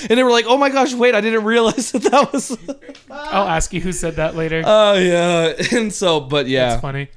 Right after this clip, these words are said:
Speaker 1: Yeah, we're, we're all dumb, and that's the
Speaker 2: Yeah.
Speaker 1: t-, that's the posture I take with now people that are younger than us, like youth or something. When they do something dumb, I'm just like, I, I'm never gonna be the "I told you so" guy. I never wanna be the "I told you so" guy.
Speaker 2: Yeah.
Speaker 1: It's just mean,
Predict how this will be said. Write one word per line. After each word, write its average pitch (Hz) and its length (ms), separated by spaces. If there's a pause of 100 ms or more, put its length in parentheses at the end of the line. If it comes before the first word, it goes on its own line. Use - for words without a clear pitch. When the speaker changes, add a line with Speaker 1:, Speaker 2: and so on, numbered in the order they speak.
(180)
Speaker 1:
Yeah, 143 400 (160)
we're, 220 260
we're 254 220
all 151 140
dumb, 127 300
and 175 120
that's 208 200
the 349 60
Speaker 2:
Yeah. 381 80
Speaker 1:
t-, 302 120
that's 262 200
the 285 60
posture 233 320
I 185 120
take 185 240
with 147 100
now 143 140
people 147 260
that 135 80
are 127 80
younger 123 300
than 127 140
us, 120 120
like 110 140
youth 117 440 (200)
or 127 100
something. 151 480 (220)
When 131 140
they 143 100
do 160 120
something 143 360
dumb, 127 480 (400)
I'm 131 140
just 139 180
like, 127 340 (840)
I, 175 160
I'm 175 240
never 117 260
gonna 104 140
be 98 100
the 98 140
"I 98 60
told 95 220
you 95 60
so" 95 160
guy. 98 220
I - 20
never 151 300
wanna 104 180
be 104 240
the 101 160
"I 92 80
told 92 280
you 92 100
so" 95 200
guy. 92 380
Speaker 2:
Yeah. 147 300
Speaker 1:
It's 208 100
just 233 180
mean, 107 520